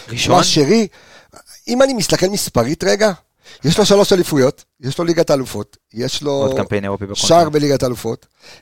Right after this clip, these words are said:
Speaker 1: שניים.
Speaker 2: אמ, שני שערים בליגת האלופות.
Speaker 1: בנפיקה בבית,
Speaker 2: נכון,
Speaker 1: בפנדל
Speaker 2: נכון.
Speaker 1: ונגד פריז.
Speaker 2: נכון, שני שערים בליגת האלופות, זאת אומרת, אה,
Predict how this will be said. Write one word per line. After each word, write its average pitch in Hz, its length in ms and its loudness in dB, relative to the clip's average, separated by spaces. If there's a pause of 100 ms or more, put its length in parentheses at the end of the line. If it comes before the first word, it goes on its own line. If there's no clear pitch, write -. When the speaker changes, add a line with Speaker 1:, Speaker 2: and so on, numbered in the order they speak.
Speaker 1:
שניים. 110 300 -4 (240)
Speaker 2:
אמ, 120 400 -14 (500)
שני 151 280 0
שערים 170 280 4
בליגת 120 260 -6
האלופות. 107 200 -6
Speaker 1:
בנפיקה 107 360 -2
בבית, 104 420 0
Speaker 2:
נכון, 147 280 0
Speaker 1:
בפנדל 117 140 0 (180)
Speaker 2:
נכון. - 60 -10
Speaker 1:
ונגד 110 240 -4
פריז. 95 280 -10
Speaker 2:
נכון, 117 200 -4
שני 139 160 -4
שערים 127 240 -2
בליגת 113 240 -6
האלופות, 107 300 -8
זאת - 60 -20
אומרת, 107 220 -12
אה, 107 60 -12